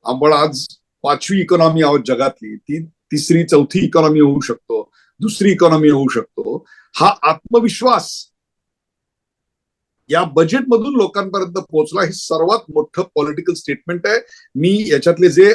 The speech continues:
आकडे आहेत, पर्सेंटेजचे आकडे आहेत ते आणि जपानचं बजेट, अ, अ, अ, अ, जर्मनीचं बजेट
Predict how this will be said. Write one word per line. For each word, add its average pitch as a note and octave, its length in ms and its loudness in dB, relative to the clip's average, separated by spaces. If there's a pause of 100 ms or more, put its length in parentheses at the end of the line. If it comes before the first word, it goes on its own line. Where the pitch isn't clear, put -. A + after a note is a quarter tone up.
(100)
आकडे D#3 280 0
आहेत, D3 160 0 (200)
पर्सेंटेजचे D#3+ 600 -6
आकडे C3+ 300 -4
आहेत A2 100 -8 (520)
ते G3 100 8
आणि F3 360 0
जपानचं F3 520 -4
बजेट, B2 400 -8 (400)
अ, A#2+ 160 -4 (180)
अ, B2 120 -4 (200)
अ, B2+ 60 -10
अ, G#2+ 1200 -10 (100)
जर्मनीचं E3+ 520 6
बजेट C3 400 2